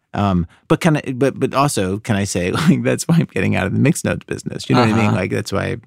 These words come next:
Speaker 1: you know, 'cause, 'cause I also don't see a need to do it.
Speaker 2: But the mixed notes are a metaphor, you understand.
Speaker 1: I
Speaker 2: Like,
Speaker 1: do.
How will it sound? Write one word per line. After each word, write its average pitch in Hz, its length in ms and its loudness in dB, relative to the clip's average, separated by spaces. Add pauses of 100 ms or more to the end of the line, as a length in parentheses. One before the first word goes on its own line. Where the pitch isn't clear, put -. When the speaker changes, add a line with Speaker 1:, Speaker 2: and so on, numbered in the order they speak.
Speaker 1:
you 104 120 -4
know, 113 260 -8 (500)
'cause, 117 280 0
'cause 123 160 0
I 123 140 2
also 95 600 -2 (300)
don't 87 320 0
see 92 200 -4
a 85 40 -2
need 85 220 -2
to - 80 -14
do 104 240 0
it. - 240 -8 (380)
Speaker 2:
But 170 120 4
the 190 60 2
mixed 226 240 2
notes 170 240 0
are 139 140 2
a 131 60 4
metaphor, 123 440 2
you 107 140 0
understand. 95 600 -4 (560)
Speaker 1:
I - 120 -2
Speaker 2:
Like, 139 100 4
Speaker 1:
do. 104 340 0